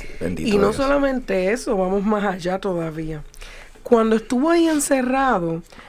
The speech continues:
Speaker 2: él, además de que vivió un infierno allí, él pensó que todo eso fue provi-, providencial, porque se dio cuenta de algo,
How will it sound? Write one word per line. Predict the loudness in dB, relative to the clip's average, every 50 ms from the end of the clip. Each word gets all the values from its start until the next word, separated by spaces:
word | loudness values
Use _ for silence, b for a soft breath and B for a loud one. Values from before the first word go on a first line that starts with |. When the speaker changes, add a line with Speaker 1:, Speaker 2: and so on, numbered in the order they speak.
| B B B _
Speaker 2:
él, | 0 2 4 4 4 4 4 4 4 2 0 -2 B B B B B -2
además | 2 4 4 4 4 4 2 0 0
de | -4 -6 -2
que | 0 2 2 2 2
vivió | 0 -2 -2 -2 -2 0 2 4 4
un | 4 4 4 2
infierno | 2 2 0 -2 -4 -6 -4 0 2 2 2 2 0 -2 -2 0 -2
allí, | -2 -2 -2 -2 -2 -2 -4 -8 -10 -16 -20 B B B B B B B B B B B -4 0
él | 2 2 2 0 -2 -8 -16 -20 _ _ _ _ _ _ _ _ _ _ _ _ _ _ _
pensó | 4 4 6 4 2 2 0 -2 -2 0 0 0 0 -2
que | -2 -4 -2
todo | -2 -2 0 0 0 0
eso | 0 -2 -4 -4 -6
fue | -6 -10 -12 -4 0 0 0 0
provi-, | 0 -2 0 0 0 0 0 -2 -4 -4 -6 -8 -10 -16 -6
providencial, | -2 0 2 2 2 2 0 0 0 -2 -2 -4 -6 -8 -6 -4 -4 -4 -4 -6 B B B B B B B _ _
porque | 4 4 4 4 2 2 0 0 0
se | 2 0 0 0
dio | 2 0 0 0 -2
cuenta | -4 -6 -2 -2 0 2 2 2 0 0 -4 -4 -6 -4 -4 -4 -6 B B B B B B -12
de | -2 2 4 4 6 4
algo, | 2 2 0 0 0 -2 -2 -4 -4 -8